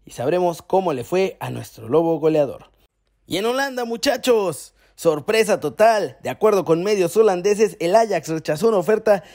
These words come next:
de dieciocho millones de euros por parte del Rennes francés. Querían fichar al machín, a Edson Álvarez, pero es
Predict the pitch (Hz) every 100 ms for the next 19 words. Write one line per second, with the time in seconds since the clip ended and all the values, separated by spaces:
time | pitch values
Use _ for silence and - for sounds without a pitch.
0 | _ _ 156 160 160 170 151 - 269 247
1 | - 240 - 165 165 135 233 226 214 156
2 | - 160 170 220 214 180 170 160 214 220
3 | 202 185 160 175 233 226 202 175 160 240
4 | 254 - - - _ _ 151 165 247 254
5 | 175 151 - 240 240 - 180 180 180 160
6 | - 262 302 247 - 139 233 254 208 196
7 | 285 294 254 143 - - - - - 285
8 | 277 262 277 _ _ _ _ _ 185 214
9 | 208 -